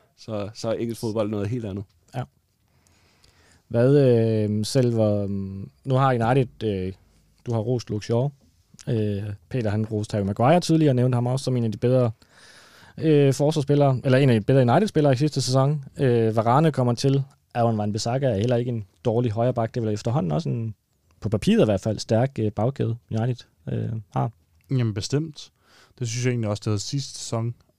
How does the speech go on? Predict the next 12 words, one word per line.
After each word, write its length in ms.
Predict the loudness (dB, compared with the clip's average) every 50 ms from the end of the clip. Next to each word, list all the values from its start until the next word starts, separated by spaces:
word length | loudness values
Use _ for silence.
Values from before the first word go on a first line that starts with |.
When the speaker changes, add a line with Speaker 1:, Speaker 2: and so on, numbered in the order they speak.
| _ -6
Speaker 3:
Øh, 420 | -4 -4 -2 -2 -4 -4 -4 -6
jeg 100 | -6 -8
synes 280 | -8 -6 -6 -6 -4 -4
egentlig 200 | -4 -4 -4 -2
bare, 140 | -2 -2 -2
at 120 | -4 -4
Maguire 440 | -4 -6 -4 -4 -4 -2 -2 -2 -2
måske 300 | -2 -4 -6 -6 -6 -6
manglede 380 | -6 -6 -6 -6 -8 -8 -8
en 220 | -6 -6 -4 -4 -4
lidt 160 | -6 -6 -6
mere 240 | -6 -4 -4 -4